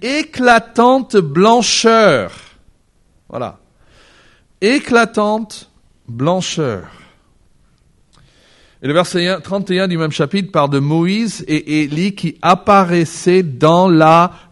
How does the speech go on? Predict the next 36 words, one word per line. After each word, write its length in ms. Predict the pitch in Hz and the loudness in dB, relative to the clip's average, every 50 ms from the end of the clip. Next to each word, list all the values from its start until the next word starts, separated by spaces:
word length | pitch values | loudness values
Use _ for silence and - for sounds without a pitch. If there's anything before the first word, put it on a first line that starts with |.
| _ - | _ 0
gloire. 600 | 117 127 135 151 170 180 180 165 151 131 117 101 | 4 6 8 8 10 10 10 10 8 6 4 0
Donc 220 | 110 143 139 123 - | -4 -8 -8 -4 -4
il 20 | |
y 40 | 156 | -4
a 40 | 131 | -4
cette 240 | - - 139 123 117 | -4 -6 -8 -8 -8
gloire 640 | 120 139 156 175 208 233 269 285 285 285 - 269 196 | -6 -2 0 2 4 4 4 4 2 0 -2 -2 -2
autour 320 | 196 185 - 202 196 185 | -4 -2 -2 -2 -2 0
de 120 | 175 185 175 | 0 0 0
lui, 420 | 165 160 156 165 196 247 302 - _ _ _ _ _ _ _ _ _ _ _ _ _ _ _ _ _ _ _ _ _ _ _ _ | 0 -2 -2 -4 -4 -8 -12 -16 _ _ _ _ _ _ _ _ _ _ _ _ _ _ _ _ _ _ _ _ _ _ _ _
ce 140 | - - 143 | -12 -8 -6
rayonnement, 880 | 147 143 143 156 185 226 262 254 247 233 208 185 165 160 170 180 196 - | -6 -6 -4 -2 0 2 4 4 2 2 0 -2 -4 -4 -4 -4 -6 -8
et 140 | 160 160 156 | -8 -8 -8
là 180 | 170 190 220 | -6 -6 -6
il 60 | 208 | -6
y 40 | 185 | -8
a 40 | 165 | -10
une 140 | 147 131 117 | -10 -12 -14
blancheur 840 | 104 - - 185 208 226 220 185 - - - 185 185 180 175 156 139 | -16 -18 -14 -12 -10 -10 -8 -8 -10 -8 -6 -4 -2 -2 -2 -2 -6
de 140 | 135 143 | -10 -12
ses 280 | 135 - - - 147 139 | -12 -12 -10 -8 -8 -8
vêtements. 640 | 123 117 135 139 - - 127 123 120 110 98 - _ _ _ _ _ _ _ _ _ _ _ _ _ _ _ _ _ _ _ _ - - _ _ _ _ _ _ _ _ _ _ _ | -6 -6 -6 -8 -8 -10 -10 -10 -10 -10 -12 -14 _ _ _ _ _ _ _ _ _ _ _ _ _ _ _ _ _ _ _ _ -20 -20 _ _ _ _ _ _ _ _ _ _ _
Mais 260 | 143 156 185 208 220 | -6 -2 -2 0 0
à 100 | 190 185 | -2 -2
part 220 | 175 226 247 269 - | -4 -4 -6 -6 -4
cette 220 | - 226 202 208 | -4 -4 -6 -4
courte 200 | - 240 233 - | -6 -8 -4 -2
exception, 580 | 202 190 - - - 160 156 - - 226 247 240 | -2 -2 -2 -2 -4 -4 -4 -6 -4 -4 -4 -4
sa 220 | - - 170 147 | -4 -4 -4 -4
gloire 280 | 143 151 170 180 170 151 | -2 0 0 0 0 0
était 200 | 139 - 160 151 | -2 -2 -4 -4
voilée 420 | 139 131 131 135 139 143 165 175 | -2 -2 0 0 0 0 0 -2
devant 320 | 170 147 131 123 131 135 131 | -2 -4 -6 -6 -6 -8 -8
toute 280 | 131 - 165 165 - | -10 -14 -16 -16 -14
sa 180 | - - 143 127 | -12 -10 -10 -10
vie. 320 | 123 143 175 202 175 123 | -10 -10 -10 -10 -10 -12